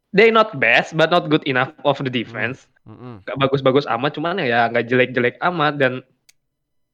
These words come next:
Speaker 1: ap-, apalagi kan di linebackernya juga udah numpuk sih kalau menurut gue ya. Ada,
Speaker 2: Hmm.
Speaker 1: di, ada Shaquille Barrett tadi udah gue sebut, terus ada
Speaker 2: Hmm.
Speaker 1: Devin White,
Speaker 2: Mm-hmm.
Speaker 1: ada Avonte David, dan ska-, dan dia tuh kayak belum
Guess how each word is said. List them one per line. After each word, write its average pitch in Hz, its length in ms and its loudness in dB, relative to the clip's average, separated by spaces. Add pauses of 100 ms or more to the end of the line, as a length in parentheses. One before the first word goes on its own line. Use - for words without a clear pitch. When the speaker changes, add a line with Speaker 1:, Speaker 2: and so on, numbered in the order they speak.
Speaker 1:
ap-, - 160 -16 (160)
apalagi 139 320 2
kan 202 180 2
di 143 460 4
linebackernya 147 560 2
juga 156 180 4 (140)
udah 143 160 0
numpuk 135 340 -4
sih 180 140 -2
kalau 143 160 0
menurut 127 180 -4
gue 139 220 2
ya. - 20 -4 (380)
Ada, 104 400 -2
Speaker 2:
Hmm. - 560 -20
Speaker 1:
di, 123 80 -12
ada 123 480 0 (160)
Shaquille 120 320 0
Barrett 123 240 4
tadi 135 160 2
udah 147 100 2
gue 120 140 0
sebut, 139 480 0
terus 127 160 -8
ada 110 400 -2
Speaker 2:
Hmm. - 80 -12
Speaker 1:
Devin 123 320 0
White, 147 480 4 (220)
Speaker 2:
Mm-hmm. 117 320 -20
Speaker 1:
ada 110 400 -2 (160)
Avonte 113 400 -8
David, 135 400 2
dan 131 80 4
ska-, 165 320 -2
dan 147 320 0 (1120)
dia 147 160 0
tuh 220 160 4
kayak 151 320 4
belum 143 400 4